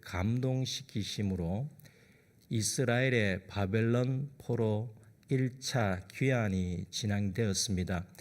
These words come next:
일 차 포로 귀환 때는 남유다 패망 오십 년 후입니다. 이때 약 오만 명이 바벨론에서 예루살렘과 유다 지방으로 돌아왔습니다.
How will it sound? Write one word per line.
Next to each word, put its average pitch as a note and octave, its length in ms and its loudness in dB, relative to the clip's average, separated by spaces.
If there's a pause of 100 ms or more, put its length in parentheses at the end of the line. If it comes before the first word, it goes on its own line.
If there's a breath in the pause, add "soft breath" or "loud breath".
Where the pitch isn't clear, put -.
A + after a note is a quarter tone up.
(600 loud breath)
일 D3+ 220 4
차 D#3 240 2
포로 A#2+ 720 2 (280)
귀환 A#2+ 580 2
때는 G#2 540 0 (480)
남유다 G#2 840 2
패망 G#2+ 640 2 (260)
오십 C3 540 0
년 A2 380 2
후입니다. F#2+ 920 0 (760 loud breath)
이때 C#3+ 340 4
약 B2+ 380 0
오만 C3+ 520 4
명이 G2 460 2
바벨론에서 G#2 880 0
예루살렘과 G2+ 1200 0
유다 G#2 300 0
지방으로 A2+ 840 -2
돌아왔습니다. F#2 960 -2